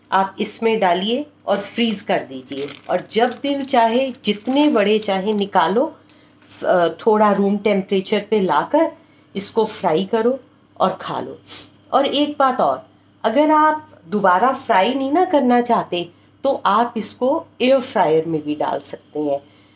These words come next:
देखो fried चीज़ें तो fried ही अच्छी लगती हैं, लेकिन air fryer में भी ये स्वाद लगते हैं। तो लेकिन मेरा तो मन कर रहा है कि अब ये इनको थोड़े से खाए भी जाए, तो मैं अभी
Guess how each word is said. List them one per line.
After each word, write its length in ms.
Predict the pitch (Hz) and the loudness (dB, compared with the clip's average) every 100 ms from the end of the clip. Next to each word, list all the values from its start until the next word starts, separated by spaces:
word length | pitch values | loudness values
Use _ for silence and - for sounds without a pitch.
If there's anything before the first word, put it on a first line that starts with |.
| _ _ _ _ _ _ - | _ _ _ _ _ _ -10
देखो 260 | 180 233 208 | -6 -2 -2
fried 460 | - 208 151 190 | 0 0 2 0
चीज़ें 380 | - 233 208 247 | -4 -4 2 2
तो 140 | 254 254 | 2 -2
fried 320 | 226 190 196 | 2 2 2
ही 140 | 240 | 2
अच्छी 260 | 220 - 202 | 0 -2 -4
लगती 360 | 160 - 170 | -4 -4 -4
हैं, 80 | 170 | -2
लेकिन 400 | 190 202 247 254 - | -2 -2 -2 -4 0
air 280 | 226 262 285 | 2 2 0
fryer 380 | - 190 170 165 | 0 0 0 0
में 180 | 165 151 | -4 -4
भी 220 | 202 294 - _ - | -6 -8 -14 _ -2
ये 300 | 214 247 277 | 0 2 0
स्वाद 440 | - - 165 147 - | -4 0 0 0 -6
लगते 280 | - _ - | -20 _ -20
हैं। 120 | - - _ - - - _ _ 254 | -18 -20 _ -18 -18 -20 _ _ 0
तो 220 | 269 277 | 2 2
लेकिन 480 | 190 170 - 240 208 | 2 -2 -2 -2 0
मेरा 280 | 185 185 214 | 0 0 0
तो 160 | 240 | 0
मन 260 | 208 180 214 | 0 0 -2
कर 240 | 214 185 | -2 -2
रहा 100 | 170 | 0
है 80 | 185 | -2
कि 140 | 190 226 | -4 -4
अब 220 | 185 185 | -2 -2
ये 120 | 196 220 | -4 -6
इनको 380 | 190 190 220 233 | -6 -6 -4 -4
थोड़े 320 | - 175 185 | -4 -2 -2
से 180 | 196 285 | -2 -4
खाए 380 | 294 - 170 160 | -8 -2 2 2
भी 120 | 156 147 | 0 -4
जाए, 280 | 127 113 123 _ _ _ _ - | -4 -6 -10 _ _ _ _ -4
तो 100 | 254 | -2
मैं 360 | 233 208 247 - | -2 -4 -6 -6
अभी 400 | 190 190 226 | -6 -6 -8